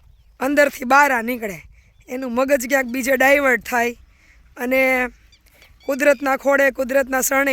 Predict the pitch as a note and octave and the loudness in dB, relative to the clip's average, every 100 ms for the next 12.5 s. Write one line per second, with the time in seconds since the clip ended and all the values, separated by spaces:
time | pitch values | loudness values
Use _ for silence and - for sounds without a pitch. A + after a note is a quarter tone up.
0 | C4 D4 C#4+ C4 C4 C#4 C4 B3 B3+ C#4 | 0 0 0 0 0 0 0 -4 -2 0
1 | C4 B3+ A#3+ F#3 B3 C4 G#3+ - D4+ A#3 | -2 -4 -6 -6 -6 -4 -6 -2 2 2
2 | E3 - _ - - - - C4+ C4+ C#4 | -2 -18 _ -20 -20 -20 -8 -4 0 0
3 | B3+ C4 B3+ B3 A#3 - _ - - - | 2 0 2 0 -2 -8 _ -20 -20 -20
4 | - - - C4 C4 B3+ B3 F#4 _ - | -20 -14 -6 0 2 2 -4 -10 _ -20
5 | - - D#4 E4 D#4 C#4+ C4+ B3 A#3 A3+ | -20 -2 2 4 4 4 0 0 0 -4
6 | G#3+ - _ D#4 E4 D#4 C4+ B3+ A#3+ A#3+ | -8 -18 _ -6 0 2 0 -4 -4 -2
7 | A#3 D4 D4+ C4+ C4 A#3 A3+ A3 - - | 0 0 2 2 2 -2 -4 -8 -12 -20
8 | - _ C#4+ A#3 C4+ C4+ C#4 C4+ C4 C#4+ | -20 _ -14 -6 -2 0 2 2 0 -2
9 | D4 C4+ C#4 D#4 C#4 A3+ G#3 F3 - - | -4 -4 -4 -4 -2 -4 -4 -10 -18 -20
10 | _ - - - - A#3 C4+ D4+ - D4 | _ -20 -20 -20 -12 -6 -2 -2 -2 -2
11 | C#4+ A#3 D4 C#4+ C#4 C#4 C#4 C#4 C4+ C#4+ | -2 -2 -2 0 0 0 2 2 0 -8
12 | A3+ C#4 C#4+ B3 | -4 -4 -4 -6